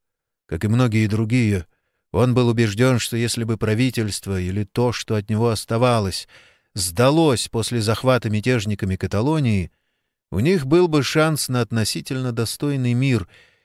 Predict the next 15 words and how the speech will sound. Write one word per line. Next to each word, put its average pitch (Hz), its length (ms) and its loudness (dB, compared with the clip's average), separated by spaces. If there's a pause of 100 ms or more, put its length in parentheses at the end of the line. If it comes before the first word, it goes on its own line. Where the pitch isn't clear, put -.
(200)
и 98 120 -2
таким, 110 380 2
как 95 240 -2
он, 151 320 4
было 143 240 2
бы 147 100 -2
намного 139 380 0
легче. - 480 -6 (880)
Но 117 180 2
дни 110 320 0
шли, 139 460 -6 (440)
и 120 200 0
ничего 151 680 0
не 139 140 0
менялось. 92 760 -2